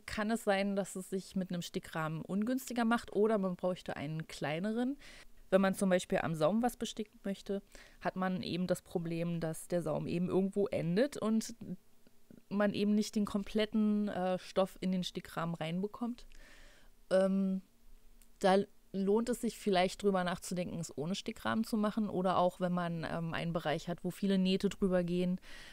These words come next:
ähm, da arbeitet sich mit einem Stickrahmen auch schwierig, weil durch diesen Wulst der Naht, ähm,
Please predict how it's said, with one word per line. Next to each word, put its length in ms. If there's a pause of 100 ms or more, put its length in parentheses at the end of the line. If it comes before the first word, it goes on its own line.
(120)
ähm, 320
da 320
arbeitet 340
sich 220
mit 140
einem 120
Stickrahmen 500
auch 200
schwierig, 800
weil 480 (380)
durch 200
diesen 460
Wulst 640
der 160
Naht, 600
ähm, 340